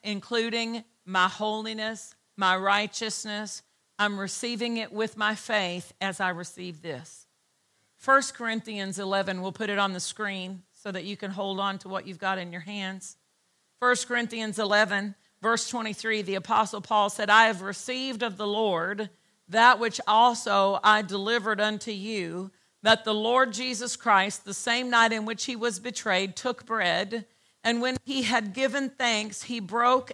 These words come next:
and said, 'Take, eat, this is my body, which is broken for you.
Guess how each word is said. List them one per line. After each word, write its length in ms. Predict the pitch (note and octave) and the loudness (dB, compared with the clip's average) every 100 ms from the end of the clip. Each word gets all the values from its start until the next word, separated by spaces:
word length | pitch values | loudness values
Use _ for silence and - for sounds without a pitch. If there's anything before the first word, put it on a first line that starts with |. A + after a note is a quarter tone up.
| A#3+ | -6
and 180 | A#3 A#3 | -4 -6
said, 640 | - A#3+ F#3 F3 F#3+ G3+ - _ _ | -4 0 0 0 -2 -6 -12 _ _
'Take, 540 | B3 C4 D4 C#4+ - _ _ _ _ _ - | 0 4 4 4 -12 _ _ _ _ _ 2
eat, 600 | C4 B3 F#3 - - - _ _ _ _ F#3 | 4 4 0 -8 -10 -10 _ _ _ _ -6
this 460 | A#3 C4 C#4 - | 6 6 6 0
is 420 | B3 B3+ B3 - | 0 6 6 4
my 280 | A#3+ A#3 A3+ | 4 6 6
body, 600 | G#3+ A3+ A3 F#3 E3+ E3+ - _ _ - | 6 8 8 6 -4 -10 -16 _ _ 0
which 260 | A#3+ B3 | 2 4
is 180 | A#3 G3+ | 0 -2
broken 560 | F3+ A#3+ A#3+ - G#3+ G#3 | 0 4 4 2 -4 -4
for 320 | A3+ A3+ A#3 | -2 0 2
you. 500 | A3+ A#3 F#3+ D3+ | 0 -2 -2 -4